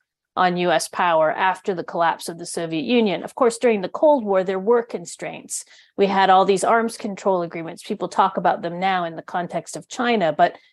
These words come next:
these were constraints on U S power, um, and other kinds of arrangements that we had,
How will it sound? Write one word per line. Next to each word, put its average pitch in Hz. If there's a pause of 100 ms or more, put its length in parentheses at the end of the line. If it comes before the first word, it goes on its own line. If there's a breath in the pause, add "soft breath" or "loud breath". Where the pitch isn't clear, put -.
(140)
these 277
were 220
constraints 196
on 175
U 175
S 160
power, 160 (380)
um, 180 (120)
and 190
other 208
kinds 190
of 180
arrangements 180
that 170
we 175
had, 175